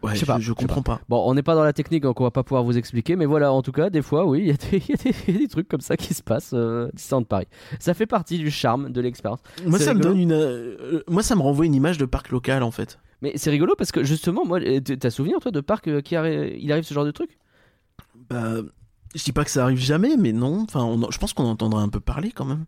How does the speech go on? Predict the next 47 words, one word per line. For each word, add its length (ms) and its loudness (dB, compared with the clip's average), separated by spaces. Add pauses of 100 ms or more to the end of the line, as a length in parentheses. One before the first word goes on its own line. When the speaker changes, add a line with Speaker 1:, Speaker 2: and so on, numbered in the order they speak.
Speaker 2:
Tu 60 -4
sais, 100 2
il 60 -2
y 20 4
a 40 2
ce 120 0
truc 260 0
de, 300 4
on 180 4
a, 200 4
il 80 2
y 40 4
a 40 2
pas 120 2
longtemps 180 2
sur 100 0
le 80 0
Discord, 240 0
quelqu'un 240 0
a 60 2
partagé 400 0
un 140 2
article 320 -2
qui 40 -4
est 40 -2
sorti 200 -6
dans 80 0
la 140 2
presse 180 -2
parce 160 -4
que 80 -4
sur 140 -2
le 40 -2
Silver 340 0
Star, 280 0
il 60 2
s'est 140 -2
arrêté 500 2
et 40 0
les 120 0
gens 140 0
ont 140 0
dû 120 2
être 140 -2
évacués 360 0
du 140 -4
train. 240 -6